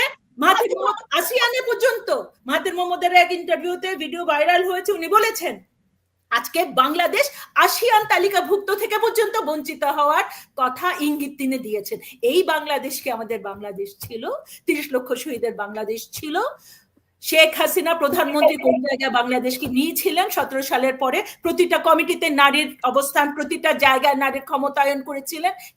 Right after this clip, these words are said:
কেন? নারীর যাতে নিরাপত্তা হয়, নারী নির্যাতনের বিচারও হয়েছে,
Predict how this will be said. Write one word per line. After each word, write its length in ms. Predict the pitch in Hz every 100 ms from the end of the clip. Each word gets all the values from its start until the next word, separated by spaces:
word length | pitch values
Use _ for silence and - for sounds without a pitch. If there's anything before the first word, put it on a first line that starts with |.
| -
কেন? 240 | 285 269 349 587 - - 240
নারীর 640 | 254 262 240 269 330 214
যাতে 400 | 190 240 240 339
নিরাপত্তা 640 | 262 220 214 214 - -
হয়, 500 | 190 - - 359 330 175
নারী 260 | 196 220 269
নির্যাতনের 560 | 311 262 311 339 370 381 - -
বিচারও 460 | 214 226 330 403
হয়েছে, 460 | 349 311 311 -